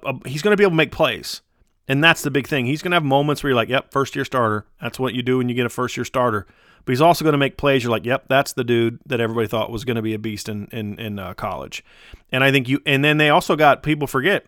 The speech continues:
they got Jalen Gill eligible too. Notre Dame fans should remember that name.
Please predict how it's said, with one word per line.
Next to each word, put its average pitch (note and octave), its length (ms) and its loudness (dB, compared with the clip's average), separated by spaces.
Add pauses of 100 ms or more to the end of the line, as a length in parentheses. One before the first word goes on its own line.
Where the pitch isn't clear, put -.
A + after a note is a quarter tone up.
they E3 100 4
got A#3 140 0
Jalen D3 360 2
Gill D3 240 2
eligible A2 420 -2
too. D3 240 -2
Notre D3+ 180 0
Dame D3+ 160 -2
fans C3+ 240 -2
should B2 120 -4
remember A#2+ 260 -2
that B2 180 0
name. G2 200 -12